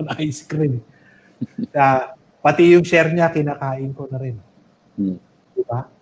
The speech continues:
Speaker 1: Parang inaano doon,
Speaker 2: Hmm.
Speaker 1: "Oh, bakit hindi mo binibigyan?" Eh, kasi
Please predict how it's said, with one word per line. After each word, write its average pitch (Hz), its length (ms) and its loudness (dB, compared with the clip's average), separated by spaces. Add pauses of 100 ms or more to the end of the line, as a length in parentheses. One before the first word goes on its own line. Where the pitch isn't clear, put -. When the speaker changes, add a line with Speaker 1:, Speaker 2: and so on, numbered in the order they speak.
(140)
Speaker 1:
Parang 254 240 2
inaano 233 320 -2
doon, 226 160 -2
Speaker 2:
Hmm. 185 80 -8
Speaker 1:
"Oh, 208 80 -4
bakit 277 240 -8
hindi 202 240 -8
mo 170 100 -2
binibigyan?" 147 640 -4
Eh, 180 160 -10
kasi 165 240 -10